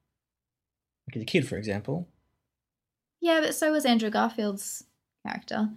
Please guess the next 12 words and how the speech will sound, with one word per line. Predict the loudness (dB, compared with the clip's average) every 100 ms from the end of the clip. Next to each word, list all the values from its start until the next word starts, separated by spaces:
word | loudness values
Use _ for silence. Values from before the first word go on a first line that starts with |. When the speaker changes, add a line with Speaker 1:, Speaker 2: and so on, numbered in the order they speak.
| -8
Speaker 1:
Yeah. | -4
Speaker 2:
I | -2
think | -2 -2 4
you | 6
like | 6 4
the | 0
fact | -2 -2 0
that | -2 -4 _ _ _ _ _ _ _ _ _ 2
in | 4
a |
lot | 4 4
of | 2 -2